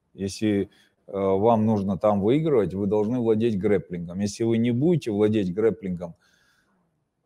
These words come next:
есть, как ударники, вы меня поймёте. Если вы боитесь,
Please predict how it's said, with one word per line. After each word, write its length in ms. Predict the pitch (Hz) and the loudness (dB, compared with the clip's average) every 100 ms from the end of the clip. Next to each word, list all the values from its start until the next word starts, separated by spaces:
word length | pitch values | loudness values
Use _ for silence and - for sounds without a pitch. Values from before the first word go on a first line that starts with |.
| _ 107 | _ 0
есть, 420 | 117 113 - _ | 2 2 -4 _
как 220 | 127 120 | 0 2
ударники, 520 | 131 151 156 147 117 | 6 8 8 2 2
вы 120 | 127 131 | 0 2
меня 200 | 135 120 | 0 2
поймёте. 680 | 139 143 143 107 - 85 - _ _ _ _ _ | 4 4 2 0 -2 -8 -8 _ _ _ _ _
Если 480 | 120 127 165 151 151 | 0 6 6 6 6
вы 120 | 143 | 6
боитесь, 840 | 127 160 170 160 120 117 - - | 6 8 10 8 6 -2 -4 -12